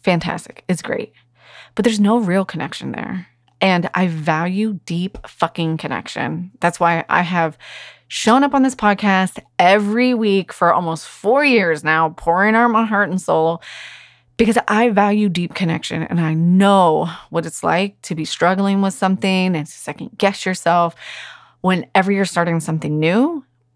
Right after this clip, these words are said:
or evolving to the next level of the thing you're doing, right? So yes, you could be getting yourself dressed and feeling really fucking good about it for a really long time, but maybe you're getting to a different point in your life and you're doing more in-person events or you're doing different things and you have very suspe-,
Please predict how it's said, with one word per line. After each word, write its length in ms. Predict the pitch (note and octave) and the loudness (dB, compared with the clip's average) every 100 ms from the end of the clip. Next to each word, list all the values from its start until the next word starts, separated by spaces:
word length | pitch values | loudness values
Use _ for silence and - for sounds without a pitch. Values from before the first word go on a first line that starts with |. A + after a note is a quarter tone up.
| _ | _
or 220 | A3 C4 - | 2 4 4
evolving 720 | G3+ F3 D#3 F#3 A3 G3 F#3+ | 0 0 0 0 2 2 2
to 120 | G3 | 0
the 120 | F#3+ | -2
next 200 | F#3+ F3+ | -2 -2
level 440 | D#3+ F3+ F3 F3 - | -2 -2 -2 -2 0
of 140 | F#3 | 0
the 100 | F3 | -2
thing 260 | - F3 E3 | -4 -2 -2
you're 160 | E3 | -2
doing, 720 | D#3 D3+ F3+ F3 - A#2+ F#3 F#3 | -6 -6 -6 -6 -8 -8 -10 -8
right? 400 | - E3+ G3 G3+ _ - - - - | -2 0 0 -4 _ -20 -20 -20 -8
So 200 | - F#3+ | 0 2
yes, 380 | F3+ G#3 F#3+ F#3 | 4 2 2 -2
you 100 | G3 | 0
could 240 | G#3 F3 | 0 0
be 420 | F#3 F3+ E3+ E3 | -4 -4 -4 -6
getting 340 | D#3+ F#3 F#3+ E3+ | -4 0 0 0
yourself 340 | D#3+ E3+ D#3 | -2 -4 -4
dressed 420 | D#3 E3+ F#3 - | 0 0 0 -4
and 140 | E3+ E3 | -6 -4
feeling 260 | E3+ D#3+ | -2 -2
really 200 | D#3+ E3+ | -2 -4
fucking 320 | E3+ E3 E3+ | -2 -2 0
good 120 | D#3+ E3+ | 0 0
about 220 | F3 G#3 | 0 0
it 100 | G#3 | 0
for 140 | D#3+ | -2
a 60 | D#3+ | -2
really 240 | E3 E3 | -2 -2
long 240 | E3+ E3 D#3+ | -2 -4 -2
time, 420 | - C#4 F3+ D#3+ - - - _ | 0 2 0 -2 -8 -18 -20 _
but 200 | G#3 F#3+ | 2 2
maybe 260 | F3+ F#3+ A#3 | 2 2 2
you're 220 | A#3 C4+ | 2 0
getting 340 | G#3+ F#3+ G#3+ | 0 2 2
to 300 | G3+ G#3 G3+ | 2 2 2
a 80 | - | 0
different 320 | F3 F3 D#3+ | -2 -2 -2
point 240 | - F3+ C#3+ | -2 -2 -2
in 80 | E3 | -2
your 120 | E3+ | -2
life 360 | F#3 F3 E3 - | 0 -2 -4 -4
and 120 | F3 | -2
you're 100 | E3 | -2
doing 320 | D#3+ F3 E3+ | -2 -2 0
more 160 | E3+ D#3+ | 0 -2
in-person 420 | E3+ F3+ E3+ F3 | -4 -4 -4 -2
events 480 | E3+ F#3+ F3+ D#3+ F3 | 0 0 0 -2 -6
or 60 | |
you're 100 | D#3 | -6
doing 300 | E3 E3+ E3+ | -6 -4 -4
different 240 | E3 D#3+ D#3+ | -4 -4 -4
things 300 | F3+ E3 D#3+ | -2 -2 -2
and 100 | D#3+ | -4
you 60 | |
have 80 | D3+ | -2
very 280 | E3 E3 D#3+ | -2 0 -2
suspe-, 400 | - E3+ - | -4 -8 -8